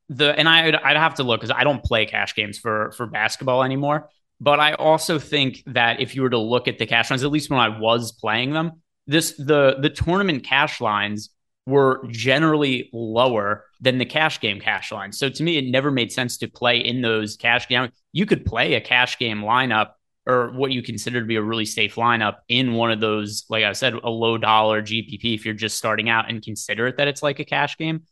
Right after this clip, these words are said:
But there's, to me, no reason to generally play the big fifty fifties or double ups on DraftKings or FanDuel because you're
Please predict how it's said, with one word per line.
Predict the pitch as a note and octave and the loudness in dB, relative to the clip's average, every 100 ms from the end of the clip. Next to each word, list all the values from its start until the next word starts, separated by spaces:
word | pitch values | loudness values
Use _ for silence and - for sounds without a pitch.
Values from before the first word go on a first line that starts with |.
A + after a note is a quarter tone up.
| _ _ - | _ _ -2
But | C#3 C#3 - - | 2 2 -2 -8
there's, | C#3+ E3 D#3 C3+ - | 0 2 2 -2 -8
to | - | 0
me, | F3 F#3+ | 2 2
no | C3+ C3 D3 | 2 4 4
reason | C3 B2+ C3 C3+ B2 | 2 0 0 0 -2
to | A#2+ | -4
generally | A2 A2+ A#2 A2+ | -2 0 0 -2
play | G#2 A2+ A#2 | -2 0 0
the | G#2+ G#2 | -2 -8
big | G#2 A2 G#2+ | 0 0 0
fifty | - A2+ - | -4 -4 -4
fifties | G#2 A2+ G#2+ A#2 G#2+ | -4 -4 -2 -4 -4
or | G#2+ | -4
double | A2 A2 A2 | 0 0 2
ups | G#2+ G#2 - _ _ - | 0 -2 -12 _ _ -2
on | A#2+ | -2
DraftKings | A2+ A2+ A2+ A#2+ A2+ | 2 2 2 -4 -4
or | G#2+ | -4
FanDuel | - A2 A2+ C3 C#3 | -2 -2 0 0 0
because | A#2 A2 A2+ G#2+ | -2 -4 -4 -4
you're | A#2 G2 | -6 -6